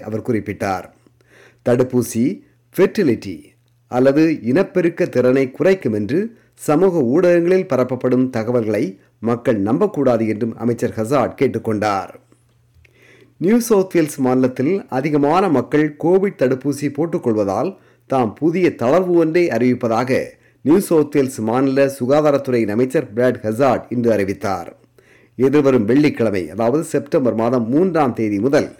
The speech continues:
திருமணம் செய்து கொள்கின்ற தம்பதியினர்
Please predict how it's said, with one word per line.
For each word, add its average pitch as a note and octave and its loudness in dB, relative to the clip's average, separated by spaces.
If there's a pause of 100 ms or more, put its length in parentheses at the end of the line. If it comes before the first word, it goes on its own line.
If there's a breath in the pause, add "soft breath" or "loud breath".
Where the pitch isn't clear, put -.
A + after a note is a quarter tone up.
(420 soft breath)
திருமணம் F#3+ 4
செய்து C#3 2
கொள்கின்ற C3 2
தம்பதியினர் A2+ -2